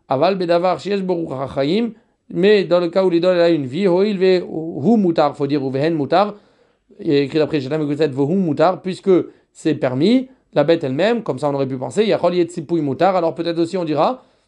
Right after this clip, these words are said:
que le plaquage il est permis. C'est pour ça, pour pas qu'on se trompe, Talmud lomar mina bakar, la otzi atane evad. C'est pour ça qu'on a dit, parmi les bêtes du gros bétail, on a exclu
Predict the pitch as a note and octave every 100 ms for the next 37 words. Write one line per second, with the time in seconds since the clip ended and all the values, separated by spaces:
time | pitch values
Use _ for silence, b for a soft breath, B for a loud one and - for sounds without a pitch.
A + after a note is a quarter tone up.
0 | b - A3+ G#3+ D#3 - _ E3 F3 G3+
1 | D#3+ F3 F3 A3 A3+ A3+ A#3 B3+ D#4 D4+
2 | _ _ _ _ _ - A3 G#3+ F#3+ B3
3 | G#3+ F#3 B3 A3+ A#3 - A#3 B3 A#3 F#3+
4 | D#3+ E3+ G3+ F#3 G#3+ G#3+ G3+ D3+ C#3 G#3+
5 | G#3 E3+ G3+ G3+ F#3 F3+ D#3 D3+ C#3+ D#3
6 | F3 F#3 F3 E3+ F#3 C#3+ b b b -
7 | G#3 G#3 G#3 F#3 F#3 E3+ D#3 D3+ C#3 F#3
8 | A#3+ G#3 E3+ D3 - - A3+ D4 D4